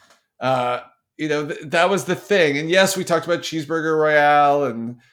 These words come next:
you know, Ezekiel and all the other path, actually the Path of the Righteous, et cetera quote. I must have, I had that full, full cold quotable till this age, apparently.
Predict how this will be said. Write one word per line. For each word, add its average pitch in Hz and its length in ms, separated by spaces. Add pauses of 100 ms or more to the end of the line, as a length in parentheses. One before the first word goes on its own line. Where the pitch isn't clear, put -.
(260)
you 123 140
know, 117 420
Ezekiel 143 1300
and 127 140
all 143 220
the 160 140
other 143 120
path, 135 440
actually 143 320
the 135 80
Path 151 240
of 135 60
the 139 60
Righteous, 135 460
et 117 60
cetera 123 360
quote. 127 400
I 135 120
must 127 180
have, 117 140 (480)
I 185 120
had 160 180
that 135 320 (380)
full, 131 640 (120)
full 131 600 (540)
cold 120 360
quotable 117 720 (600)
till 104 280
this 101 220
age, 101 320
apparently. 104 460